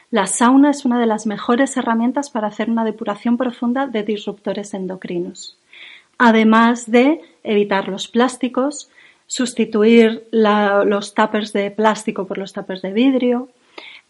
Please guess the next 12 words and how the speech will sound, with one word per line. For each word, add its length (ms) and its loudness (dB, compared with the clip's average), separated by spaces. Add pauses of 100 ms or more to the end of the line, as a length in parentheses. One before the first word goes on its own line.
ventilar 600 2
bien 180 0
la 160 -4
casa 580 0
para 220 -2
que 160 -8
salgan 560 0
todas 320 -4
esas 220 -6
sustancias 800 -4
químicas 600 2
volátiles 800 0